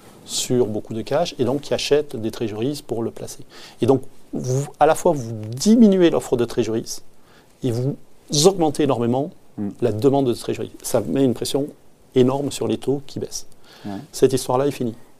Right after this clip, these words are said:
Speaker 1: puisqu'ils sont à trois cents milliards, c'est
Speaker 2: Mm.
Speaker 1: un peu le minimum qu'ils peuvent faire.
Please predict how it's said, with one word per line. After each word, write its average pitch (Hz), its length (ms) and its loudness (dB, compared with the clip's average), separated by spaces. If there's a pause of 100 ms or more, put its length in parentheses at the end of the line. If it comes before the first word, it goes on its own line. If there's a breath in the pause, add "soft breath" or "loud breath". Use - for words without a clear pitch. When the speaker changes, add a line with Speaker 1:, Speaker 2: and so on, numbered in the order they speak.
Speaker 1:
puisqu'ils - 260 -4
sont 123 140 0
à - 20 2
trois 117 160 -4
cents - 140 -8
milliards, 113 440 -2
c'est 104 100 -6
Speaker 2:
Mm. 104 80 -2
Speaker 1:
un - 20 -6
peu - 140 -2
le 117 80 0
minimum 117 540 0 (300)
qu'ils 113 140 -4
peuvent 104 240 -8
faire. 139 380 -6